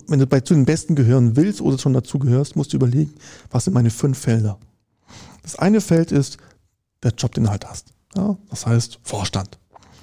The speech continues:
Das zweite Feld kann, wenn du es möchtest, deine Familie sein. Auch gut. Auch da wende ich übrigens dieses Prinzip an. Hört meine Frau nicht immer gerne, aber ist genauso rum, ja.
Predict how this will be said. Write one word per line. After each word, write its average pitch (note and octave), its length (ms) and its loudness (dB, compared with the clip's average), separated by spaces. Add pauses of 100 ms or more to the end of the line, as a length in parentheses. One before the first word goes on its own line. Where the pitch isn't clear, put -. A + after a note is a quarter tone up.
(560)
Das G3+ 240 -6
zweite G3+ 340 0
Feld E3+ 400 2
kann, D#3+ 400 2
wenn B2+ 80 2
du A#2 60 4
es G#2+ 120 -2
möchtest, C#3 400 0
deine A#2+ 140 2
Familie A#2+ 420 4
sein. F#2+ 300 0 (100)
Auch A2+ 240 -2
gut. - 220 -16 (340)
Auch - 160 -6 (140)
da D#3 400 0
wende C#3 180 2
ich C3+ 100 -8
übrigens C#3 280 -2
dieses C3+ 380 -4
Prinzip - 520 -6
an. G2 160 -6 (840)
Hört - 140 -12
meine A2+ 120 0
Frau D3+ 200 0
nicht F3+ 100 2
immer D3+ 180 2
gerne, C#3 240 4
aber C3 300 4
ist - 180 0
genauso C3+ 420 6
rum, A#2 240 2
ja. D#3+ 160 0